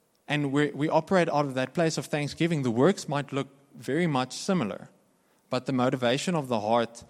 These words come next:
is very different. I was, um, in Ukraine recently for a, a scouting mission trip.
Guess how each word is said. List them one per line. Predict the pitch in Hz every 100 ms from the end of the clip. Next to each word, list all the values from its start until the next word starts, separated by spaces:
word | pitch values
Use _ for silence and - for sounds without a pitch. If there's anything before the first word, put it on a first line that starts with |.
| _ _ _ _
is | 127 110
very | 117 123
different. | 113 117 95 95 - _ _ _ _ _ _ _ - -
I | 127 131
was, | 135 127 135
um, | 127 127 127 - - _ -
in | 127
Ukraine | 120 131 - 185 131
recently | 110 110 113 104 107 101 - - _ _
for | - - 120 110
a, | 117 113 107
a | 113
scouting | - - 156 156 123
mission | 104 - 101
trip. | -